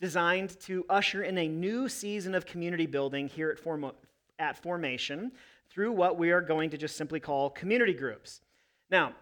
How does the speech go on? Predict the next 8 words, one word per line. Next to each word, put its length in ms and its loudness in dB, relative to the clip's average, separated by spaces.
even 280 2
in 100 2
hearing 460 2
that 200 2
phrase, 680 -4
and 100 -4
as 160 -2
you 240 0